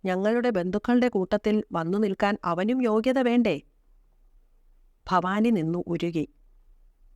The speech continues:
ലയ ഇങ്ങനെ ഒരു സാഹസം കാണിക്കുമെന്ന് കരുതിയതല്ല. ഈ ലോകത്തെല്ലാ മനുഷ്യർക്കും നീതിയും നിയമവും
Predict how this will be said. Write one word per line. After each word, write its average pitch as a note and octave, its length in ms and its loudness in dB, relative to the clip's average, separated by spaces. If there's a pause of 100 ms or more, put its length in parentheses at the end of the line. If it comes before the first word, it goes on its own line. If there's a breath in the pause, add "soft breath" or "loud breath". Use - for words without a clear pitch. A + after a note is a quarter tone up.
(520)
ലയ G#3 300 2
ഇങ്ങനെ G3 360 0
ഒരു C4 140 0
സാഹസം F#3 460 -2
കാണിക്കുമെന്ന് F3 560 -4
കരുതിയതല്ല. D#3+ 680 -2 (1080)
ഈ C4 140 2
ലോകത്തെല്ലാ A3+ 800 2
മനുഷ്യർക്കും F#3 600 -2 (380)
നീതിയും G#3+ 500 0
നിയമവും G3+ 520 0